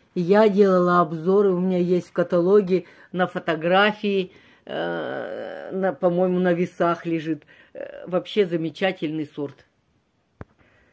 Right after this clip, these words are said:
А рядышком то сорт, э, корейский, длинноплодный. Вот ещё много на нём томатов. Хотя томаты, говорю, уже тоже давно берём.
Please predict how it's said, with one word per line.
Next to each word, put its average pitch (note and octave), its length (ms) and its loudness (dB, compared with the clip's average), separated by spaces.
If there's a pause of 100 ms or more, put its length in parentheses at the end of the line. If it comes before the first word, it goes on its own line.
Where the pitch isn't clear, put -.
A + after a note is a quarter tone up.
(260)
А D#3+ 140 -2
рядышком E3+ 600 -2
то G#3+ 500 2
сорт, G#3+ 560 2 (300)
э, E3+ 160 -2
корейский, F#3 680 2
длинноплодный. F3+ 960 0 (280)
Вот F#3+ 240 -4
ещё F3 260 -2
много D#3+ 460 -4
на D#3+ 120 -4
нём D#3 280 -6 (320)
томатов. F#3+ 680 -4 (280)
Хотя C#3+ 320 -14
томаты, C#3 500 -12
говорю, C3+ 440 -12
уже C3 160 -14
тоже C3+ 380 -12 (640)
давно D3 440 -10
берём. F3+ 580 -4